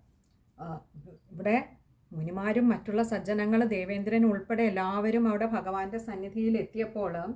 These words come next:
എല്ലാവരും അവരവർക്ക് അവ-, കൊണ്ടുവന്ന, അവരവർ കൊണ്ടുവന്ന പ്രിയപ്പെട്ട സാധനങ്ങളൊക്കെ, പാല്, വെണ്ണ, തൈരൊക്കെ ഭഗവാൻ അങ്ങോട്ട്, ആ, സമർപ്പിച്ചത് കഴിഞ്ഞപ്പോൾ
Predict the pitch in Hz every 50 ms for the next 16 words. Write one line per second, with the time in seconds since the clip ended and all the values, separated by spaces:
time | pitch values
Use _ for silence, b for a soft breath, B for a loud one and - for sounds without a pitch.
0 | - b b b b b b b b 190 185 202 208 214 214 226 277 285 277 247
1 | 202 190 202 220 220 220 226 233 226 226 - - 254 254 254 202 185 180 185 -
2 | - 160 - 202 190 190 190 214 226 233 226 190 175 190 202 202 208 233 247 247
3 | 233 220 202 220 226 220 226 226 277 - b b b b b b _ - 185 196
4 | 190 - 214 - 240 226 226 240 220 214 214 220 226 214 214 - 208 190 190 208
5 | 190 190 190 196 196 196 190 190 185 196 220 214 220 208 180 175 202 214 208 202
6 | - - 233 233 226 226 196 175 185 180 196 196 208 214 202 202 208 202 - 233
7 | 262 - b b b b b b b - 165 160 151 151 147 - - - - 165
8 | 156 170 196 196 - 262 226 - 254 240 226 226 220 180 175 185 202 202 - 220
9 | 208 185